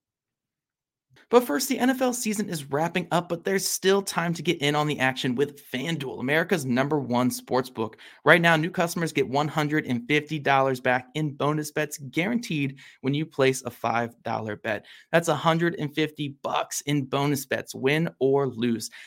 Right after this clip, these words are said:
The app is super easy to use. There are so many different ways to bet, like live same-game parlays. You guys can find bets in the new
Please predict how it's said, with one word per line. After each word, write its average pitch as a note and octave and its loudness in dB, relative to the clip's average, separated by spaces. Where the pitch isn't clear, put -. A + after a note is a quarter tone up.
The C#3 6
app C#3+ 4
is C#3 -2
super E3 0
easy E3 2
to E3+ -2
use. D3+ 0
There B2+ 4
are A#2 -2
so F#3 0
many G3 2
different F3 -2
ways D3 4
to D3 -6
bet, A#2+ 0
like B2+ -2
live D3 2
same-game D3+ -2
parlays. C#3 4
You D3+ -14
guys F#3 6
can E3+ 2
find E3+ 2
bets D#3+ 0
in D3+ 2
the C3+ 4
new C3 2